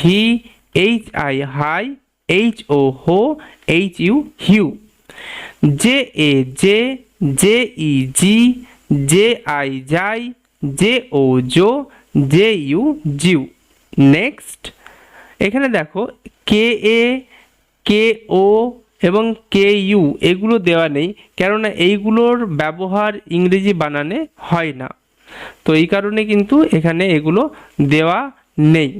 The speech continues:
ওকে, যাই হোক, তারপরে এই, এই দুটোকে তোমরা ভালো মতো মনে রাখবে যে কেই কি এবং কেআই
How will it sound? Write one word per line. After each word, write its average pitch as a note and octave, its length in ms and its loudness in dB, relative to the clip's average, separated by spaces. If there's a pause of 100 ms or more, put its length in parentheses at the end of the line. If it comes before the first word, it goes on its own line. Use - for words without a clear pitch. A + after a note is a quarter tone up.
(400)
ওকে, F#3 200 -2 (880)
যাই F#3 180 2
হোক, - 120 -10 (420)
তারপরে A3 360 -4 (120)
এই, G#3 60 2 (120)
এই A#3 140 2
দুটোকে A#3 300 0 (100)
তোমরা A3 240 0
ভালো F3 200 -2
মতো E3+ 220 -4
মনে D3 220 0
রাখবে D#3+ 240 -4 (120)
যে F#3+ 80 2 (160)
কেই E3+ 400 2 (180)
কি G3+ 160 4 (320)
এবং D#3 140 0 (140)
কেআই D#3 340 0